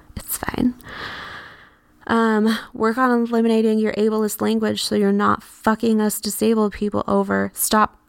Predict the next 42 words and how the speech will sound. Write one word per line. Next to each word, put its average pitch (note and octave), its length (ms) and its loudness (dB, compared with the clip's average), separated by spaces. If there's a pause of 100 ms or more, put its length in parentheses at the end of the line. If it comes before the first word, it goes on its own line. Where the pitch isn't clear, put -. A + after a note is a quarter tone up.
or G#3+ 160 4
start A#3+ 380 0
calling B3 420 2
this G#3 240 0
out A#3+ 220 2
when G#3 140 2
you G3+ 140 4
see B3 300 0
it. G3+ 220 0
I G#3+ 100 2
don't A3+ 240 0
care A3 380 -2
if G#3 200 -4
Air A3 260 2
Cheeto G#3+ 520 2
was G3+ 200 0
there G3+ 260 -2
speaking, G3 520 0
call G3 480 0
it F#3+ 360 2
out. G#3 460 2 (540)
Stop G#3+ 260 0
wearing G#3 380 4
things A#3 260 2
that - 100 0
make G#3 160 0
spaces G#3 420 0
inaccessible. G#3 680 -2
Stop G#3+ 260 -4 (120)
acting, A#3+ 460 0 (160)
acting A#3+ 480 2
in G#3+ 240 2
ways G#3 320 2
that - 180 -4
make G#3 220 0
spaces - 480 -2
hard G#3+ 240 0
for G#3 140 -2
us G3+ 160 -2
to G3+ 100 0
be G#3+ 240 0
in. G3 200 0